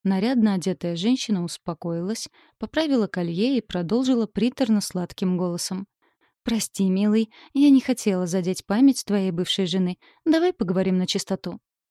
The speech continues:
Хозяин поместья почувствовал, как временная личина тряпки и каблука, что он на себя надел перед приездом из больницы, треснула на сжатых кулаках, смялась в морщинках голубых холодных глаз,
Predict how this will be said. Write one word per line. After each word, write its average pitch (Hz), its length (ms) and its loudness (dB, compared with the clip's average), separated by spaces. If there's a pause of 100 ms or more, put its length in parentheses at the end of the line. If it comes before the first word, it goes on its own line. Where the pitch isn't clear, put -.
(640)
Хозяин 175 380 -2
поместья 180 500 -4
почувствовал, 208 760 -4
как - 280 -8
временная 220 680 4
личина 175 460 -4
тряпки 190 480 -4
и 170 60 -4
каблука, 175 640 -6 (240)
что - 220 -2
он 180 180 2
на 175 60 -2
себя 180 300 -2
надел 175 340 -2
перед 180 300 -6
приездом 180 500 0
из 160 100 -4
больницы, 220 540 2 (300)
треснула 247 600 4
на 208 140 4
сжатых 165 560 -6
кулаках, 175 680 -6 (140)
смялась 180 680 -2
в 175 120 -6
морщинках 185 720 -2
голубых 175 380 -4
холодных 175 520 -2
глаз, 175 460 -4